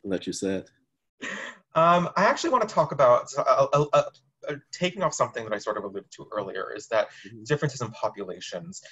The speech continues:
Speaker 2: in, um, what they expect or what they view of the news media. And I wanna speak to something that we recently sort of looked at was in, and, and this would be particularly important in, in people who are rising up in the field, is the feeling of whether people are understood or misunderstood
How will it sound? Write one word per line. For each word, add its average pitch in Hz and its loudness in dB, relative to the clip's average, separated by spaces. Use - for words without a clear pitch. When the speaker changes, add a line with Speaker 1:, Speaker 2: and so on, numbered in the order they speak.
Speaker 2:
in, 101 -4
um, 104 0
what 123 0
they 113 -2
expect - -2
or 104 -2
what 107 0
they 104 -4
view 95 -12
of 98 -12
the 98 -10
news 92 -14
media. 95 -8
And 113 -2
I 117 0
wanna 147 2
speak - -14
to - -10
something 101 -4
that 113 -2
we 110 -8
recently 123 -6
sort 101 -6
of 92 -8
looked 123 -2
at 101 2
was 131 4
in, 120 -2
and, 135 2
and 143 2
this 135 -2
would 139 -6
be 127 -2
particularly 120 -6
important 107 -4
in, 98 -6
in 98 -8
people 117 -12
who 110 -2
are 101 0
rising 95 0
up 92 -10
in 98 -12
the 98 -14
field, 202 0
is 135 -2
the 147 -4
feeling 190 -2
of 147 -2
whether 123 0
people 120 -10
are 113 -4
understood 98 -6
or 98 -8
misunderstood 95 -10